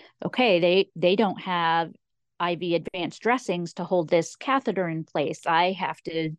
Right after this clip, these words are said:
cut tape and have that available and, um, to keep my I V in place. Um, you know, I need to prime this I V tubing and have it ready to go because that's gonna go right to the catheter. I don't have, like, this little,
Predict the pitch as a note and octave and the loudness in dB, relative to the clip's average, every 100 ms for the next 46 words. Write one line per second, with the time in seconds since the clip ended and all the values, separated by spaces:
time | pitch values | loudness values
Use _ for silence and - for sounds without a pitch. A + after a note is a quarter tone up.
0 | _ _ _ - G3 - - C4 - - | _ _ _ -6 -6 -4 2 2 0 -8
1 | - _ _ _ F3+ E3 D3 E3 - - | -20 _ _ _ 0 2 2 0 -8 -20
2 | - - F#3 E3+ G#3 F3+ E3+ F3 E3+ E3 | -8 -2 0 4 4 2 2 2 2 2
3 | E3 E3+ - - _ _ - F3+ D#3+ E3+ | 0 -2 -6 -20 _ _ -4 0 0 -4
4 | - _ _ _ _ _ F#3+ E3+ D#3 F3 | -8 _ _ _ _ _ -4 -2 -2 -4
5 | - - A3 G3+ F#3 E3 E3 E3+ F3+ E3 | -6 -4 -2 0 0 2 2 0 -2 -4
6 | D#3 D#3+ C4+ A#3 - - - - _ _ | -4 -2 -2 -2 -6 -14 -14 -20 _ _
7 | _ _ - E3+ C#3+ - - - - F3 | _ _ -8 -4 -2 -2 -4 -8 -12 -6
8 | F3+ E3+ E3 E3+ E3+ - - F3+ E3+ E3 | 0 2 4 2 0 -2 0 0 2 0
9 | F3 F3+ D#3+ F3 - C4+ A3+ G3+ G3 F#3 | 2 2 2 -2 -2 0 2 0 0 -2
10 | F3+ E3+ E3+ F3 E3 D#3+ E3+ A#3+ B3 G#3+ | -2 -2 -2 -2 -4 -6 -4 -2 0 -2
11 | F#3+ F3 - E3 - - F3+ E3 E3 D#3+ | -4 -6 -6 -6 -6 -8 -8 -4 -4 -2
12 | D#3 - E3+ - A3 A#3 - F3+ D#3+ D3+ | -4 -4 -10 -4 -2 -2 -2 0 2 0
13 | D#3 - E3 D#3+ - D#3 - D#3 - E3 | -2 -6 -6 -6 -4 -4 -4 -6 -2 2
14 | F3 D#3+ E3 D#3+ | 4 6 6 4